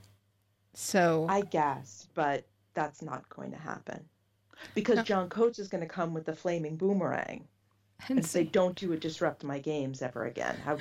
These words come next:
Speaker 2: dare you,
Speaker 1: <laughs>
Speaker 2: you murderous villain." And I don't mean to make light of the Atlanta bombing, because that is absolutely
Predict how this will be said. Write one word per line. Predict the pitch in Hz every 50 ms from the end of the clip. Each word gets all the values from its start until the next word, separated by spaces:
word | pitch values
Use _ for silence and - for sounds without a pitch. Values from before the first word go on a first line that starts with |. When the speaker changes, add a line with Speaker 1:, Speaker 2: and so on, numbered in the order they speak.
| - - -
Speaker 2:
dare | 175 165 160 160
you, | 160 156 147 156 - - 143 139 - -
Speaker 1:
<laughs> | 277 - - - _ _ - 180
Speaker 2:
you | 165 165 175 175 160 151 151 147 147 143 - -
murderous | 170 165 160 151 156 156 151 151 143 139 -
villain." | - - 151 139 131 123 120 - - _ -
And | 160 165
I | 160 160
don't | 160 - 220 196 185 -
mean | 180 170 165 160 160
to | - 185
make | 170 151 147 -
light | 147 147 160 160 147 - -
of | 151 151 143 127
the | 160 147 143 135 131 - _ -
Atlanta | 170 180 - 160 156 151 147 131
bombing, | 127 - - 71 - - - - 139 - - _ _ _ _ _ _ _ _ _ _ _ _ _ _ _ _ _
because | - 165 - 214 202 -
that | - 170 156 139
is | 151 147 147 -
absolutely | 151 143 139 135 131 - - 147 - - - - - 98 - - -